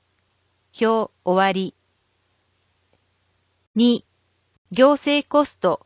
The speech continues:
計算書。福祉サービス、ゴミ収集など行政サービスの提供にかかった費用。経常行政コストと、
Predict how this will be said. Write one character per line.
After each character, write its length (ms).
計 240
算 280
書。 300
福 280
祉 40
サ 340
ー 60
ビ 100
ス、 300
ゴ 160
ミ 100
収 240
集 260
な 140
ど 240
行 160
政 360
サ 180
ー 20
ビ 100
ス 140
の 100
提 280
供 180
に 100
か 160
か 140
っ 20
た 80
費 200
用。 260
経 240
常 260
行 200
政 280
コ 160
ス 120
ト 200
と、 220